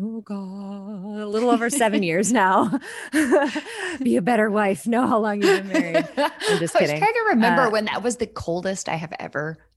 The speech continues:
Speaker 2: been in my life.
Speaker 1: Yeah, we got married
Speaker 2: Your
Speaker 1: in
Speaker 2: wedding
Speaker 1: December
Speaker 2: weekend.
Speaker 1: in Minnesota,
Speaker 2: <laughs>
Speaker 1: and it was rugged. I mean, people were
Speaker 2: Mm-hmm.
Speaker 1: troopers, but it was rugged. I mean, we got, like, I don't know, seven inches of snow, and then it dropped down to be below zero. So it was, like, all of winter in about twenty-four hours.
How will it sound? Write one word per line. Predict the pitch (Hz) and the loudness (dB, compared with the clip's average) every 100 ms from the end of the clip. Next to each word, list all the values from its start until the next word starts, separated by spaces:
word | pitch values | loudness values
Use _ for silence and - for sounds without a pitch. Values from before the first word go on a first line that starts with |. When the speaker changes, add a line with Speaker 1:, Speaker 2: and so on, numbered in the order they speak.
| _ | _
Speaker 2:
been | - - - | -10 -8 -8
in | - | -10
my | 147 151 | -10 -10
life. | - - - - - | -8 -10 -12 -18 -4
Speaker 1:
Yeah, | 202 180 | 0 0
we | |
got | 190 220 | 0 0
married | 247 | 0
Speaker 2:
Your | 277 | 0
Speaker 1:
in | - | 0
Speaker 2:
wedding | 202 | 0
Speaker 1:
December | 190 175 175 185 | 0 0 0 0
Speaker 2:
weekend. | 190 175 | 0 -2
Speaker 1:
in | |
Minnesota, | 170 - 220 143 156 | -4 -4 -2 -2 -2
Speaker 2:
<laughs> | |
Speaker 1:
and | 175 175 165 160 165 - | -2 -4 -4 -8 -12 -10
it | 180 | -4
was | 247 233 | -4 -2
rugged. | 156 170 170 156 180 208 | -2 -2 -4 -8 -12 -12
I | 180 | -10
mean, | 175 170 | -8 -6
people | 202 208 | -2 0
were | 180 | 0
Speaker 2:
Mm-hmm. | 165 | -2
Speaker 1:
troopers, | 196 190 156 156 | -2 -4 -4 -6
but | 165 | -6
it | 170 | -4
was | 196 185 | -4 -2
rugged. | 160 156 90 151 | -2 -2 -4 -4
I | |
mean, | 180 170 | -6 -6
we | |
got, | 170 170 107 | -2 -2 -4
like, | 156 - _ _ _ _ _ | -8 -10 _ _ _ _ _
I | - | -4
don't | 185 165 | -2 -2
know, | 156 | -6
seven | 165 208 196 202 | -2 0 0 0
inches | 196 208 170 | -4 -6 -8
of | 170 | -6
snow, | 202 170 170 | -6 -4 -2
and | 190 175 | -2 -4
then | 165 | -4
it | 156 165 | -6 -6
dropped | 170 170 175 - | -2 0 0 -2
down | 151 156 170 | -2 -2 -4
to | 175 | -4
be | 175 | -4
below | 156 156 160 | -4 -4 -6
zero. | 156 147 156 175 208 | -8 -6 -2 0 -2
So | - | -2
it | - | -2
was, | 277 | 0
like, | 349 - - | -2 -4 0
all | 185 185 202 | 4 4 4
of | 202 | 0
winter | 175 180 196 185 | -2 -6 -4 -6
in | - 170 | -6 -8
about | 165 151 - | -4 -4 -6
twenty-four | - - 156 - 147 | -12 -10 -8 -4 -2
hours. | 95 90 92 | -2 -4 -8